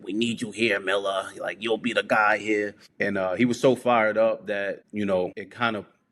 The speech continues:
pushed me to, to go ahead and make that jump, and I knew that Nassau was gonna be a good fit for me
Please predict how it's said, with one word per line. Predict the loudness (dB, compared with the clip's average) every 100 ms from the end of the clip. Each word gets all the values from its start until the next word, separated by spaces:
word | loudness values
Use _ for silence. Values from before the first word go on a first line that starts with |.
| _ _
pushed | 0 0 0
me | -2 0
to, | 0 -4 -6
to | -2 0
go | 4 6
ahead | 6 2
and | 0
make | -2 0
that | 0 0
jump, | -2 -2 0
and | 0 0 -2
I | 0 2
knew | 2
that | 4 4
Nassau | 4 2 2 0
was | -2 -6
gonna | -6
be | -4 -4
a |
good | -2 -4
fit | 0 0
for | 0
me | -2 -2